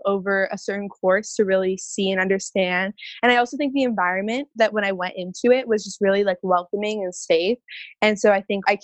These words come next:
came in, like, with an open mind, and I was able to learn a lot.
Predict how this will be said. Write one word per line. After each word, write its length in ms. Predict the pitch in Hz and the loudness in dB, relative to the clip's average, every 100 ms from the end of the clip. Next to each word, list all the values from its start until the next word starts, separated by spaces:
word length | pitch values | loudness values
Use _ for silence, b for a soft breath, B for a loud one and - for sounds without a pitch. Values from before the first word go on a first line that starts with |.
| 240 | -2
came 240 | 214 208 | -2 -2
in, 240 | 185 196 202 | -4 -4 -4
like, 140 | 185 | -4
with 100 | 214 | -2
an 140 | 196 | -2
open 320 | 185 185 196 190 | -2 -2 -2 -2
mind, 420 | 180 180 208 220 190 | -2 -2 -4 -2 -2
and 100 | 185 | 2
I 120 | 185 | 0
was 180 | 185 - | 0 -4
able 420 | 180 180 180 180 - | -4 0 -2 -2 0
to 400 | 202 180 175 175 - | 2 2 -2 -4 0
learn 220 | 196 185 | 2 2
a 80 | 180 | 0
lot. 320 | 175 175 - | -2 -2 -2